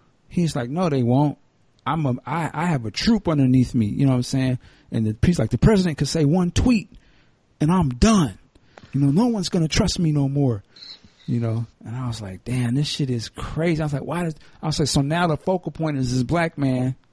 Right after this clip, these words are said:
<laughs> who's actually a woman." I was like, "Ah, here we go, here we go." And of course, you know, it's Hollywood, so he ends up,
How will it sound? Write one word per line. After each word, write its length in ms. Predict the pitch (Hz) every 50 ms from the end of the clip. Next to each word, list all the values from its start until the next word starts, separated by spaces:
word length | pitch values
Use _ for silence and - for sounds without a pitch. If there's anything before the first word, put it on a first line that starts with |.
| _ _ _ _ _ _ _ _ _ _ _ _ _ _ _ _ _ _ _ _ _
<laughs> 180 | - - - -
who's 220 | - 175 139 143
actually 360 | 160 143 147 135 - 151 131 120
a 40 |
woman." 340 | 127 151 170 160 165 156 - - - - _ _ _ _ _ _ _ _ _ _ _ _ _ _ _ _ _ _ _ _ _ _ _ _ _ _ _
I 180 | - 143 139 123
was 220 | 107 90 87 - -
like, 200 | 123 - - - -
"Ah, 760 | - - - 175 180 180 180 185 180 180 180 180 175 175 180
here 200 | 160 156 185 190
we 280 | 180 175 175 180 180 180
go, 680 | 190 196 165 160 165 175 170 170 165 165 160 156 151 147
here 140 | 160 175 170
we 220 | 160 160 160 160 156
go." 640 | 170 143 131 135 143 139 135 131 127 127 123 117 - - - _ _ _ _ _ - -
And 120 | 170 160 156
of 140 | 143 - -
course, 400 | - 135 123 117 110 107 - -
you 60 | 120
know, 160 | 101 95 101
it's 80 | 107 -
Hollywood, 560 | 90 90 98 101 95 92 95 98 95 92 -
so 160 | - 101 95
he 320 | 98 113 117 110 104 - - _ _ - - - - - - - - - - -
ends 300 | 120 110 107 95 104 117
up, 220 | 104 101 98